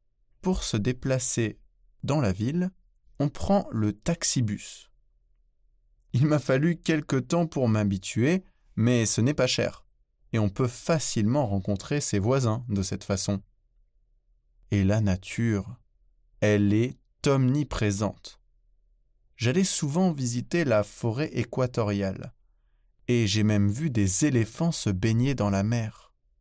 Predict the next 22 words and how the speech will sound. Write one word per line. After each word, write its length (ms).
J'ai 200
un 80
regard 420
différent 720
sur 260
les 200
écosystèmes 680
aujourd'hui. 580
J'ai 160
beaucoup 300
appris 360
sur 220
le 100
Gabon 400
et 300
sur 300
moi-même. 480
Je 100
suis 180
plus 400
indépendant 640
maintenant. 440